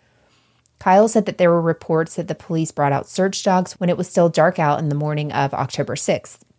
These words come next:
Those search dogs had followed a scent down through the backyard and followed it alongside the creek until it got to the street where they disappeared,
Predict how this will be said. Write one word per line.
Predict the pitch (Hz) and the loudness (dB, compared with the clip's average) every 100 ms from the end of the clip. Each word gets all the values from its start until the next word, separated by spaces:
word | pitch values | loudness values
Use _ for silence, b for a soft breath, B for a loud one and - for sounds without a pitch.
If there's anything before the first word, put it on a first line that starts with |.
| _ - | _ -2
Those | 180 - | 0 0
search | 196 196 | -2 -2
dogs | 220 214 214 | 0 0 0
had | 190 - | -6 0
followed | 156 160 190 | 2 4 4
a | 202 | 2
scent | - 165 165 - | 0 -2 -2 -4
down | 151 151 | -2 -2
through | - 165 170 | -4 -4 0
the | |
backyard | 185 190 208 185 165 160 - | 2 2 0 0 0 0 -4
and | 151 | -8
followed | - 156 175 175 | 0 2 4 2
it | 175 | 0
alongside | 165 151 170 180 214 226 | -2 -2 -2 0 2 0
the | |
creek | 240 - 196 185 185 | -4 -4 -4 -2 -6
until | - 156 | -4 -4
it | 127 | -2
got | 151 156 | -2 -2
to | - | -2
the | 202 214 | -6 -6
street | - 156 147 - | -6 -4 -4 -4
where | 147 | -4
they | 147 | -4
disappeared, | 147 147 165 - 214 - - | -4 -8 -10 -4 -2 0 -4